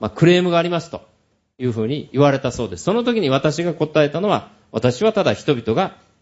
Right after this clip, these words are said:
キリストの再臨に備えてもらいたいのですと。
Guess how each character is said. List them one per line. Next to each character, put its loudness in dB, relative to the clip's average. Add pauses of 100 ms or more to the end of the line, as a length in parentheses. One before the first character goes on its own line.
キ 2
リ 4
ス -4
ト -2
の 0
再 2
臨 -4
に -6 (500)
備 4
え -2
て -4
も 0
ら 2
い -2
た -2
い -4
の -10
で -20
す -18
と。 -20